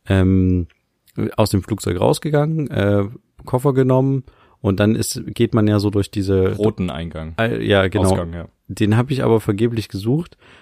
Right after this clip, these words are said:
Speaker 1: Da standen halt quasi nur in Tegel irgendwie zwei Polizisten und den einen hab ich halt angefragt
Speaker 2: Mhm.
Speaker 1: und hab halt so gefragt, na ja, ähm, wie sieht denn das aus? Ich bin mir unsicher, ob ich was beim Zoll angeben muss. Ähm, wo kann ich denn hier zum Zoll oder sowas?
Speaker 2: Mhm.
Speaker 1: Oder w-,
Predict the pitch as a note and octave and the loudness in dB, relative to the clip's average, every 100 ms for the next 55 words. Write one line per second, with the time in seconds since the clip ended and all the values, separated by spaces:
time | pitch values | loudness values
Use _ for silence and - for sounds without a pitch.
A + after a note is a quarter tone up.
0 | _ - F#2+ - A2 A#2+ G2+ G#2+ - - | _ -6 -4 0 0 2 0 0 -2 0
1 | G2+ G2 G2 G2+ A2 A2 G#2+ G2 F#2+ A#2 | 0 2 0 2 2 2 0 -2 0 0
2 | A2 G#2+ G2+ F#2+ _ G#2+ G#2 G2 - G#2 | 2 2 2 0 _ 0 0 0 -4 -4
3 | G2+ G2+ F#2+ - C3+ - A#2+ G2+ G2+ G#2 | -2 -2 -4 -2 -4 -2 -2 0 0 0
4 | G#2 G2 F#2+ G2+ G#2+ B2+ C#3+ - B2+ C3+ | 0 0 -2 -4 0 0 0 0 0 0
5 | - G2 F#2 F#2 A#2 G2+ G2 G2+ - F#2+ | -8 -10 -8 -6 -2 0 2 0 0 -2
6 | F#2 G2+ F#2+ F#2 F2+ G#2 A#2 - - _ | -2 -2 0 0 2 2 0 -2 -20 _
7 | - G2 F#2+ F#2+ F#2+ G2 - - F#2+ F#2+ | -6 0 2 4 2 0 -8 -8 -4 -4
8 | G#2+ A2 F#2 - - C3 C#3+ - - - | 0 0 0 0 2 2 2 -2 -8 -8
9 | - A2+ A2+ A2 A#2+ C3 B2 B2+ A2 G#2 | -2 2 4 4 2 2 0 -2 -2 -2
10 | A2+ - F#2 - B2+ B2+ A#2+ A#2+ A#2+ A#2+ | -2 -2 -2 0 -2 0 0 0 2 2
11 | A2+ - - _ _ _ _ - F#2+ F#2+ | 0 -6 -16 _ _ _ _ -2 0 0
12 | F#2+ - - G2 - G#2+ G#2+ - G#2 G2 | -4 -6 -6 -6 -2 0 0 2 2 2
13 | G2 - F#2 - G2+ A2+ G2+ G2 G#2 G#2 | 0 -2 -4 0 2 2 2 0 0 0
14 | G2 F#2 F#2+ F#2 | 0 2 4 2